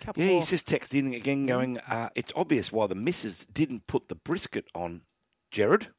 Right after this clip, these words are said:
Speaker 2: 'Cause Daff asked why his wife
Speaker 1: Mm.
Speaker 2: didn't do that. He says, "We don't live together. It works well for everyone."
Speaker 1: Fair
Speaker 2: There you
Speaker 1: enough.
Speaker 2: go.
Speaker 1: Yeah.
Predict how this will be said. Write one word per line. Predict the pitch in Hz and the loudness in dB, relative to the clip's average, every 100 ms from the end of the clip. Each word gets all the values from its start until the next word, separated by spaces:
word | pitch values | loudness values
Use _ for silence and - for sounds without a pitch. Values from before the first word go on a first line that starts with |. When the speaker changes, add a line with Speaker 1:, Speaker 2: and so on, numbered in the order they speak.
| _ - | _ -20
Speaker 2:
'Cause | - _ - | -20 _ -4
Daff | 95 80 - | -4 -4 -6
asked | 85 - - | -6 -8 -10
why | - 82 | -8 -8
his | 80 - | -10 -16
wife | 76 85 | -14 -10
Speaker 1:
Mm. | 123 110 123 | -10 -12 -12
Speaker 2:
didn't | 90 78 | -14 -14
do | - 76 | -12 -8
that. | 131 156 - - - - _ _ | -6 -8 -14 -20 -20 -20 _ _
He | _ - | _ -8
says, | - 139 | -4 -2
"We | 151 | 2
don't | 170 135 | 2 2
live | 170 | 0
together. | 185 123 80 78 - _ _ | 0 -2 -2 -8 -16 _ _
It | - - | -14 -2
works | 147 - - | -2 -2 -2
well | 139 | -2
for | 143 - | -4 -6
everyone." | 127 110 85 - - _ _ _ _ _ _ _ _ | -6 -6 -10 -14 -16 _ _ _ _ _ _ _ _
Speaker 1:
Fair | - 139 | -10 -6
Speaker 2:
There | 90 | -4
you | |
Speaker 1:
enough. | 131 196 240 | -4 -4 -6
Speaker 2:
go. | - - | -10 -16
Speaker 1:
Yeah. | 170 | -18